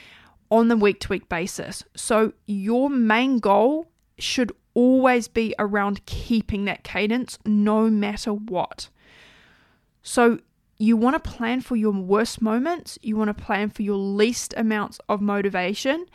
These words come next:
so that you can follow through and keep the cadence even if you don't do much of a workout. So what I do, what I have done, is that I will just plan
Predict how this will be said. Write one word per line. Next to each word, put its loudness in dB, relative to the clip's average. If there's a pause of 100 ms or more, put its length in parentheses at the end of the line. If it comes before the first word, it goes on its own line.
(260)
so 0
that -2
you -2
can -2
follow 2
through -2 (420)
and 2
keep -4
the -4
cadence -2
even 0
if -4
you -4
don't -6
do 0
much -8
of -10
a -6
workout. -8 (720)
So 0
what 2
I 2
do, -4 (560)
what -2
I 0
have 0
done, -2 (160)
is 0
that 0
I 4
will 0
just -4
plan -4